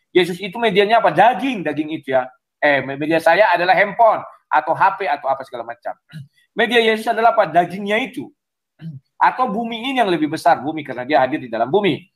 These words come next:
<clears throat> Sudah? Ketika Yesus diutus ke dalam dunia, daging itu ya sama seperti saya, kalian lihat digital saya. Maka ketika dia bicara tentang apa yang saya lakukan,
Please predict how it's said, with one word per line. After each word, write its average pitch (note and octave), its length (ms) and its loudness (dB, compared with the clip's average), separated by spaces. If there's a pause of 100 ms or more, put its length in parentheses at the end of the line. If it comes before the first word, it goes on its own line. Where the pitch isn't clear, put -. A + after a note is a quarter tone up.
(240)
<clears throat> D3+ 300 -10
Sudah? D3+ 320 0 (480)
Ketika A3+ 380 2
Yesus B3 320 0
diutus G3 400 -6
ke F#3 80 -6
dalam E3 280 0
dunia, D#3 360 -4
daging E3 400 -2
itu E3+ 160 -14
ya E3 160 -2
sama C3+ 240 -2
seperti C3+ 320 -10
saya, D#3+ 320 2
kalian B2 240 -8
lihat B2+ 160 -4
digital A2+ 360 -6
saya. C3 280 0 (720)
Maka C#4 300 2
ketika A3+ 340 0
dia C#4+ 240 4
bicara G#3 400 0
tentang F3+ 260 -6
apa - 300 0
yang D3+ 80 -6
saya C#3 180 -4
lakukan, C3 460 -2